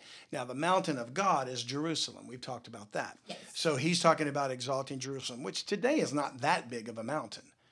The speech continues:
Speaker 1: You know, it's not as high as Hermon,
Speaker 2: Mm-hmm.
Speaker 1: but it's going to be, when the Lord comes back, the whole geography is gonna change, and it's gonna be a huge plateau, much higher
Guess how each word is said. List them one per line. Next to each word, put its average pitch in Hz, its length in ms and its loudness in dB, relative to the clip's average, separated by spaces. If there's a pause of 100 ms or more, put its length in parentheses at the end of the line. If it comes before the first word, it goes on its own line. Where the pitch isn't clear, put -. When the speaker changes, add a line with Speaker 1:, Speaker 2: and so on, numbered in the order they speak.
(280)
Speaker 1:
You 123 100 -8
know, 120 80 -2
it's 139 160 -2
not 147 140 4
as 117 100 -6
high 127 180 -2
as 110 100 -4
Hermon, 117 600 -8 (220)
Speaker 2:
Mm-hmm. 202 200 -2
Speaker 1:
but 131 100 0
it's 131 160 -4
going 147 360 2
to 123 60 -8
be, 107 460 -14 (160)
when 110 160 -12
the 113 80 -12
Lord 147 240 -4
comes 110 200 -10
back, 117 280 -12
the 117 120 -10
whole 131 280 -6
geography 120 600 -2
is 104 140 -8
gonna - 180 -14
change, 117 340 -10
and 120 100 -10
it's 120 80 -8
gonna 123 160 -8
be 117 60 -12
a 110 40 -12
huge - 440 -8
plateau, 120 480 -10 (720)
much 143 300 -2
higher 123 440 -8